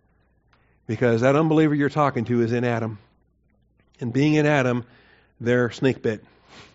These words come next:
<laughs> Okay? They are fallen humans in Adam. They are lost. They are without Christ, without hope, without eternal life.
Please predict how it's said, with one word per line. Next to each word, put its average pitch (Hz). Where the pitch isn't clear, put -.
<laughs> 165
Okay? 143
They 131
are 131
fallen 147
humans 139
in 180
Adam. 170
They 151
are 131
lost. 147
They 139
are 131
without 127
Christ, 170
without 143
hope, 151
without 147
eternal 170
life. 175